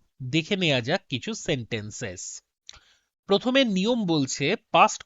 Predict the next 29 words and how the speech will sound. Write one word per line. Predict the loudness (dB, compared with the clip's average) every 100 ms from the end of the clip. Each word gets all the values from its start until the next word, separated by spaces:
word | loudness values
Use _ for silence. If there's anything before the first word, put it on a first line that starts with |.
| -4
continuous | -2 -2 -4 0 0 0 -2 -4
expresses | -4 -4 -4 -2 -4 -4 -6 -12 -2
actions | -2 -2 -4 -4 -4 -6 -6
or | 0 2 0
events | -4 0 0 0 -4 -10 -10 -14 _ _ -2
that | 4 6 4
begin | -2 0 2 0 -2 -12 _ _ _ _ 0
in | 2 4
the | 2
past | 4 4 6 2 -4 0
and | 0 0
continued | 0 0 -2 -4 -2 -2 -2 -2
up | -2 -2 -2
to | 0
a | 0
certain | 2 2 2 0 -2
point | 0 0 0
of | -4 -6 -2
time। | -2 -2 -6 -18 _ _ -14 0
অর্থাৎ | 0 2 0 2
পাস্ট | 2 2 0
কন্টিনিউয়াস | -4 -4 -4 -4 -2 0 -2 -4
এক্সপ্রেস | -6 -6 -6 -4 -4 -2
করে | 0 2 2 0
এমন | 0 -2 -4
কোনো | -4 -4 -2
অ্যাকশন | -2 -2 -4 -4 -2
অথবা | -4 -2 -2 -2 -4
ইভেন্টকে | -6 -4 -4 -6 -6 -6